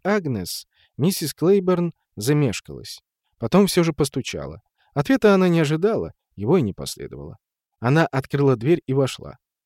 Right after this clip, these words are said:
В комнате было темно и очень холодно. Подойдя к окну, она, толкнув, распахнула ставни, потом медленно обозрела комнату, немного опасаясь того, что может увидеть.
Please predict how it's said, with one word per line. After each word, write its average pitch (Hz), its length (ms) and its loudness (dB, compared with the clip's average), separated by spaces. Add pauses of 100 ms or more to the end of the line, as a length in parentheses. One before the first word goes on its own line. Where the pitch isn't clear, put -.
(100)
В - 120 -20
комнате 156 420 2
было 131 220 4
темно 120 400 0
и 127 100 0
очень 101 460 -4
холодно. - 560 -10 (560)
Подойдя 127 360 2
к - 60 -4
окну, 135 320 2
она, 110 220 0
толкнув, 131 560 -2
распахнула 110 640 -4
ставни, 139 440 -2 (220)
потом 156 300 0
медленно 143 460 2
обозрела 117 520 0
комнату, 147 540 -4 (240)
немного 143 440 2
опасаясь 135 680 0
того, 123 320 -4 (180)
что - 240 0
может 127 380 0
увидеть. 87 440 -12